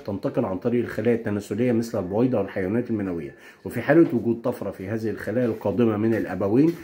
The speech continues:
فإنها ستوجد في كل خلية من خلايا الجنين في حال حدوث تلقيح لهذه الخلايا. في حاجة تانية اسمها الطفرات المكتسبة. إيه معنى هذا الكلام؟ ويطلق عليها أيضا اسم الطفرات الجسدية،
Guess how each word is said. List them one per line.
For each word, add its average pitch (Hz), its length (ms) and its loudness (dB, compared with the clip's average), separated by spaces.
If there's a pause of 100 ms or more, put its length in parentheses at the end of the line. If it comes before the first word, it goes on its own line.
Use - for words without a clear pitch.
(180)
فإنها 117 400 2
ستوجد 117 440 -2
في - 280 -6
كل 143 180 4
خلية 110 340 2
من 98 140 -2
خلايا 110 360 0
الجنين 104 440 2 (260)
في 107 120 -4
حال 127 280 0
حدوث 113 400 -2
تلقيح 101 400 -6
لهذه 101 320 -4
الخلايا. 67 380 -8 (380)
في 202 80 0
حاجة 170 220 2
تانية 139 380 4
اسمها 110 240 -2
الطفرات 113 540 -2 (160)
المكتسبة. 117 840 -2 (840)
إيه 147 80 6
معنى 123 260 4
هذا 113 240 -2
الكلام؟ 131 440 0
ويطلق 135 380 0
عليها 110 300 0
أيضا 135 280 4
اسم 120 200 -4
الطفرات 104 480 -2
الجسدية، 98 640 0